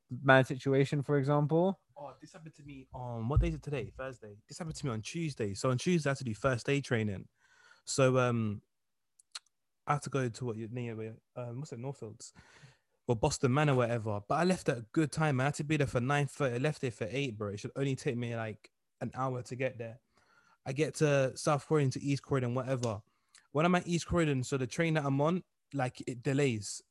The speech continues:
Speaker 2: It literally, it's supposed to leave at, like, a certain time, but then it stays on the platform for, like, three or four extra minutes. And the worst thing about it, you know, these trains, it always leaves you to your connecting train.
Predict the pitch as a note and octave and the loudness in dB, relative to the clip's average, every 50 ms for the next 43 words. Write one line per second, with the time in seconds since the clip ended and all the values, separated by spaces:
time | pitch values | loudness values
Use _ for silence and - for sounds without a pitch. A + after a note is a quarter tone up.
0 | _ - C3+ C3+ D#3+ - - - C3+ C3+ - - F3+ F#3 F#3 - E3+ D#3 F3 F3 | _ -6 -4 -4 -4 -4 -6 -8 -10 -10 -6 -2 0 0 0 0 -2 -2 -2 -2
1 | D3 D3+ C3 B2+ B2+ - C3+ B2+ - D3+ C#3 C3 A#2+ - D3+ D3 C3+ B2 A#2 A#2+ | 0 0 0 0 -2 -2 -4 -4 -2 -2 -2 -2 -4 -2 -2 0 0 0 -2 -2
2 | A#2 A#2 A2 - - - - D3+ D#3 D3+ C3 C#3+ C3 B2+ B2 - D3+ D3+ B2+ - | -4 -4 -6 -8 -8 -6 -2 0 0 0 0 -2 -2 -4 -4 -6 -6 -8 -8 -8
3 | - C3+ B2 A#2 - - A#2+ A2+ A2 A2 - _ - - - D3 C#3+ C3+ B2 - | -8 -8 -8 -6 -4 -2 -2 -2 -2 -4 -8 _ -10 -4 0 2 4 4 4 2
4 | C#3 B2+ B2 B2+ B2+ A#2 - - B2 C3 C3+ B2 A2 G2 - - - - - - | 0 0 0 0 -4 -6 -6 -6 -4 -2 -2 -2 -4 -6 -8 -12 -20 -20 -20 -20
5 | - - - - - - _ _ _ _ _ _ - E3 D3+ C#3+ C3 - - C#3+ | -20 -20 -20 -20 -20 -20 _ _ _ _ _ _ 2 2 2 2 2 -2 -2 2
6 | D3+ F3+ F3+ - F#3 D#3+ D#3+ F3 D3 C3 C3 D3+ E3 E3+ F3+ D#3+ - - F#3 F3 | 4 4 4 4 2 2 2 2 0 0 0 -2 -2 -2 -4 -6 -8 -6 -6 -4
7 | D3+ C3+ - B2 - - D#3+ D#3 D#3 D#3+ C#3+ B2+ B2+ D3+ D#3+ C#3+ B2 C#3 B2+ - | -4 -4 -6 -8 -8 -6 -4 -2 0 0 0 -2 -2 -4 -4 -4 -4 -6 -8 -6
8 | C#3+ B2+ - - - C3 C3+ D3+ C#3+ - - C#3 B2 A2+ - C3 A#2+ A2 G#2 G#2+ | -6 -6 -6 -6 -6 -6 -4 -6 -6 -8 -10 -10 -10 -10 -8 -10 -10 -10 -10 -12
9 | A2 | -14